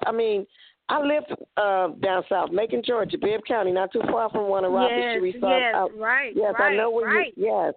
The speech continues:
Speaker 1: where you were.
Speaker 2: Yes.
Speaker 1: And I came down there, and I was,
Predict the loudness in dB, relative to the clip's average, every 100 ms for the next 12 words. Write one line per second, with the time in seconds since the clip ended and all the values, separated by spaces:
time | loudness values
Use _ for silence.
0 | _ -6 -2 0 2 2 0 0 -4 -8
1 | -10 -4 -2 -2 -2 -2 -2 0 0 0
2 | 0 -2 -6 _ -2 0 0 0 -4 -10
3 | _ _ _ -4 -2 0 -2